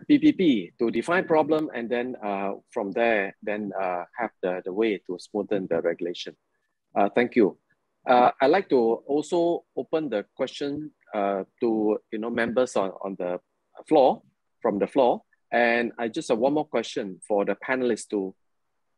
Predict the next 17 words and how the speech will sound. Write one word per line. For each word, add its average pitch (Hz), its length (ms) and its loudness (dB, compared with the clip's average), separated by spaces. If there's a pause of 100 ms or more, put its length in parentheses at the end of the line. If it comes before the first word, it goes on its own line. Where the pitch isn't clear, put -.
(240)
uh, 101 300 -2
to 104 160 -6
respond 110 440 0
to, 123 380 0 (760)
<clears throat> - 0 -
which 170 420 2
is 147 140 2
about 117 320 0 (520)
asean 165 640 0 (1000)
harmonizing 143 880 0
the 107 160 0
digital 127 520 -2
infrastructure 123 1000 -6 (640)
as 127 200 0
well 156 300 6
as 120 280 0 (380)
infrastructure. 156 1080 -2